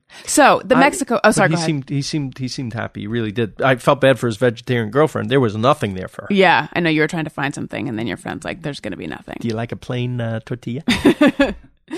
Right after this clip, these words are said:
Speaker 1: Um, okay, so the Mexico episode is the one I watched most recently, hence my questions from that episode.
Speaker 2: Yeah.
Speaker 1: You taste something called pulque.
Speaker 2: Right.
Speaker 1: What does, which is, uh,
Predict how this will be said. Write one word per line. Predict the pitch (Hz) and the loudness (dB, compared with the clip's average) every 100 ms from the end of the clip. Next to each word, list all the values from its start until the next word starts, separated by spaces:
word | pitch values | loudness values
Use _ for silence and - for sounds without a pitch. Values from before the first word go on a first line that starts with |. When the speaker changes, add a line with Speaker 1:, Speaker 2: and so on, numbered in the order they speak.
| - - 339 | -12 -12 0
Speaker 1:
Um, | 240 226 220 196 - _ _ 240 | 6 6 6 2 -4 _ _ 2
okay, | 233 143 - | 4 2 0
so | - - 233 214 | -2 4 6 6
the | 220 | 4
Mexico | 226 247 254 233 | 2 2 2 2
episode | 185 - 196 | 2 2 -2
is | 165 | -2
the | 160 | -2
one | 160 | 0
I | 156 | -2
watched | 151 147 - - | 0 -2 -4 -8
most | 143 - | -8 -8
recently, | 127 - 90 107 - | -12 -10 -8 -8 -10
hence | - 160 160 - | -10 -6 -6 -6
my | 165 147 123 | -6 -4 -6
questions | - 180 170 170 160 | -4 -4 -4 -6 -6
from | 160 151 | -4 -4
that | 147 123 | -2 -4
episode. | 156 - 135 120 120 | -4 -8 -6 -4 -2
Speaker 2:
Yeah. | 98 - _ _ _ _ - | -4 -6 _ _ _ _ 0
Speaker 1:
You | 262 | 2
taste | - 320 339 | 4 2 2
something | - 277 254 226 220 - _ _ - | 2 0 2 0 -2 -6 _ _ -4
called | 208 180 - | 0 0 0
pulque. | - 214 185 143 90 - - | 2 2 2 -6 -6 -8 -4
Speaker 2:
Right. | 117 104 _ - | -2 -2 _ -4
Speaker 1:
What | 202 311 | 0 2
does, | - 339 - | 2 -2 2
which | 240 269 | 4 6
is, | 285 247 - | 6 6 4
uh, | 220 208 | 4 4